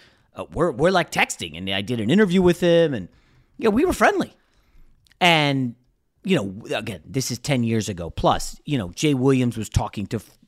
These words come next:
Fox before I got to Fo-, F S one. And, you know, he was like, "What are you hearing out there?" And, you know, we, we were friendly. And then, like, I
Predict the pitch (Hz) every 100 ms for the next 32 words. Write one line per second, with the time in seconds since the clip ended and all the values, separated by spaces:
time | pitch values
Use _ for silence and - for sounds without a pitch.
0 | _ - - 165 160 - - - - _
1 | - 170 156 208 147 120 101 92 92 76
2 | - 123 90 - 82 - - _ _ _
3 | - 143 123 110 104 - _ _ _ _
4 | _ _ _ _ 151 127 87 120 110 104
5 | 90 117 123 107 139 165 156 151 143 -
6 | 143 139 135 110 113 170 202 359 214 339
7 | 269 392 - - _ _ _ _ _ _
8 | _ 165 160 175 170 147 131 139 - -
9 | _ - 135